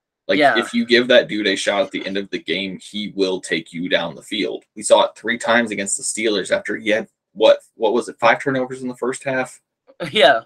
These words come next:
Speaker 1: He still rebounded and led ba-, what should have
Speaker 2: Evan
Speaker 1: been two
Speaker 2: McPherson, or
Speaker 1: game-winning
Speaker 2: not Evan
Speaker 1: drives.
Speaker 2: McPherson,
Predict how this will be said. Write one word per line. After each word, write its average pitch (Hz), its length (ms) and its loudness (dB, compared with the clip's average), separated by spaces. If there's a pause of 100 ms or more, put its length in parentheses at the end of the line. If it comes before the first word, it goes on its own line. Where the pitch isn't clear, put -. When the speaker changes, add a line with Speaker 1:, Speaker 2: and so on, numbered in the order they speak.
(100)
Speaker 1:
He 147 80 6
still 170 260 8
rebounded 110 560 2
and 101 140 -4
led 101 280 -4 (680)
ba-, 139 160 2 (100)
what 127 160 2
should - 300 2
have 214 160 6
Speaker 2:
Evan 262 120 4 (120)
Speaker 1:
been 180 60 -12
two 220 80 0 (260)
Speaker 2:
McPherson, 254 60 6
or - 20 6
Speaker 1:
game-winning 185 260 6
Speaker 2:
not 180 140 4
Evan 170 220 6
Speaker 1:
drives. 135 360 -8
Speaker 2:
McPherson, 107 120 -18